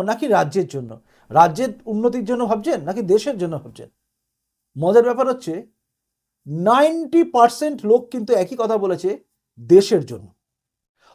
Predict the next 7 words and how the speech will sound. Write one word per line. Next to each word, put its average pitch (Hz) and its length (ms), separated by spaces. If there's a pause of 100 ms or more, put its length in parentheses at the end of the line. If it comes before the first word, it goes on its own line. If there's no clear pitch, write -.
অর্থাৎ 247 260 (160)
দেশহিত, 208 460 (760)
দেশের 247 480
জন্য। 113 180 (300)
এবার 277 240
আপনি 269 140 (100)
ভাবুন, 151 280